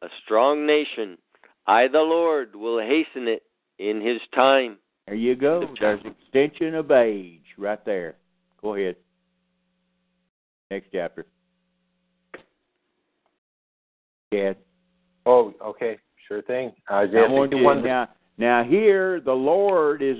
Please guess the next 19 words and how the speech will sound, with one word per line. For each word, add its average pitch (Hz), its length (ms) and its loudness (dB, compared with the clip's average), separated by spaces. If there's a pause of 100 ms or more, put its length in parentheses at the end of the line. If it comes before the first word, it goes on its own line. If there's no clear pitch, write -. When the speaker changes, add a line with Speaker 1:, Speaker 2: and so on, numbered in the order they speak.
Speaker 2:
going 139 340 -2
to 135 120 0
read 156 520 0
that 135 280 -2
book. 143 260 -2 (360)
This 165 260 2
is 165 180 -4
where 147 160 2
the 131 100 -2
Lord 139 380 -2
goes 139 260 4
into 131 240 -4
the 123 140 -8
temple 151 560 -4 (580)
and 135 240 0
the 127 80 -2
new, 139 320 -4
in, 127 280 -4
um, 113 420 -2